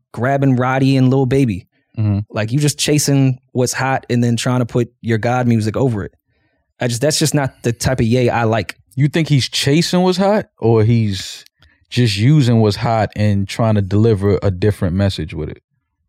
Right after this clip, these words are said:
Speaker 1: Uh, that could be the case, but I think he's taking the stamp of who's hot right now. Oh, Roddy's hot. Let me go get Roddy.
Speaker 2: Mm-hmm.
Speaker 1: Now, do I, I, I won't mind a Kanye West and a Roddy song. It's just,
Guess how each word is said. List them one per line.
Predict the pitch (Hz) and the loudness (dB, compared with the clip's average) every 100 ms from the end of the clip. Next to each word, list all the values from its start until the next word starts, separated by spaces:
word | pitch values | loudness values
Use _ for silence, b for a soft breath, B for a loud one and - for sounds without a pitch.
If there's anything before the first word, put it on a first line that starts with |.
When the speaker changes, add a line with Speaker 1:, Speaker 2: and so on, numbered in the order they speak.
| - | -4
Speaker 1:
Uh, | 156 170 | 0 0
that | 175 202 | 0 -2
could | 202 | -2
be | 175 | 0
the | 139 | 0
case, | - 123 151 | 0 0 -2
but | - 135 | -2 -4
I | |
think | 135 160 | -2 -2
he's | 151 135 | -2 0
taking | 139 139 135 | -2 0 0
the | |
stamp | 123 - 135 127 - | 0 -2 -2 -2 -2
of | 117 117 117 110 - - - | 0 2 0 -2 -8 -12 -4
who's | 131 143 | -2 0
hot | 143 107 | 0 0
right | 101 | -2
now. | 92 104 - - | -4 -8 -10 -6
Oh, | 104 | -2
Roddy's | 110 135 131 | 0 0 0
hot. | 139 - _ _ - | 0 -2 _ _ -4
Let | 117 | 0
me | |
go | 117 | 0
get | 113 117 | 0 0
Roddy. | 113 98 - 131 | 0 -2 -8 -6
Speaker 2:
Mm-hmm. | 107 98 104 - | -2 -2 -4 -4
Speaker 1:
Now, | 117 | -2
do | 117 | 0
I, | 117 - | 0 -2
I, | 104 _ _ _ - | -8 _ _ _ -8
I | 110 | -2
won't | 127 135 | 0 2
mind | 120 123 | 2 0
a | 113 | -2
Kanye | 127 120 117 | -2 0 0
West | 110 113 | -2 -2
and | 104 | -4
a | |
Roddy | 98 107 101 | -4 -4 -4
song. | - 113 92 | -2 -2 -2
It's | 104 - | -4 -2
just, | 107 | -4